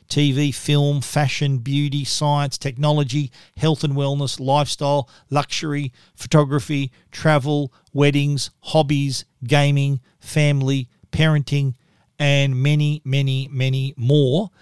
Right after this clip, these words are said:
So some of the biggest titles: Harper's Bazaar, Woman's Weekly, Time,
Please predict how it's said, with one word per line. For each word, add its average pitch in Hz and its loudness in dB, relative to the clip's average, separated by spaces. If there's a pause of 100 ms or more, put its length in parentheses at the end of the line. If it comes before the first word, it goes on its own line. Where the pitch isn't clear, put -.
(140)
So - -4
some 160 0
of 139 0
the 131 -2
biggest 135 0
titles: 139 0
Harper's 135 -2
Bazaar, 123 -2
Woman's 123 -2
Weekly, 127 -2
Time, 123 -4